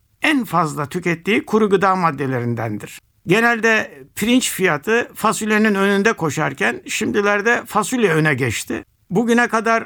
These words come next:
hiç ortalıkta görünmeyen patates de bu yarışa katıldı. Nasıl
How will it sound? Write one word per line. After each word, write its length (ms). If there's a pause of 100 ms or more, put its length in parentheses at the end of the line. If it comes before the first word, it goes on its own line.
(120)
hiç 260
ortalıkta 600
görünmeyen 680
patates 640
de 140
bu 100
yarışa 400
katıldı. 480 (280)
Nasıl 480